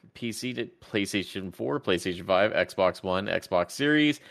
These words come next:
Fashion Police Squad getting its console release on Nintendo Switch, PlayStation four, PlayStation five, Xbox One, and Xbox Series.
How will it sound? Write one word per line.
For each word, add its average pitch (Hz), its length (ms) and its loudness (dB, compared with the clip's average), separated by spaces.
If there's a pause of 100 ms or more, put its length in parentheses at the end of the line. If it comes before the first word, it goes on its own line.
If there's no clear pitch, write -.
(220)
Fashion 123 460 0
Police 123 340 2
Squad 127 420 4
getting 104 200 -2
its 95 180 -2
console 110 420 -2
release 110 580 -4
on 95 180 2
Nintendo 92 440 -4
Switch, 160 420 -4 (100)
PlayStation 92 600 -2
four, 98 220 0
PlayStation 87 500 -4
five, 87 280 2
Xbox 90 520 -2
One, 101 260 -2 (400)
and 101 320 2
Xbox 98 340 2
Series. 151 560 -2